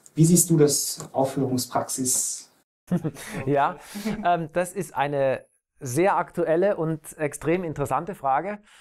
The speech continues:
Speaker 2: Ähm, vorneweg bin ich der Meinung, dass man jede Musik auf jede Art machen darf und auch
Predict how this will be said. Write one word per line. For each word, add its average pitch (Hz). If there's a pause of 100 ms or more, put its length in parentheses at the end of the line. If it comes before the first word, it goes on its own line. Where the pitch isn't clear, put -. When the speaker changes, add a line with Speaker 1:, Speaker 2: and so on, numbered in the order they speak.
(380)
Speaker 2:
Ähm, 170 (1600)
vorneweg 175
bin 165
ich 160
der 143
Meinung, 151
dass 143
man 135 (600)
jede 170
Musik 175 (220)
auf 139 (180)
jede 151
Art 131 (120)
machen 131
darf 135
und 143
auch 123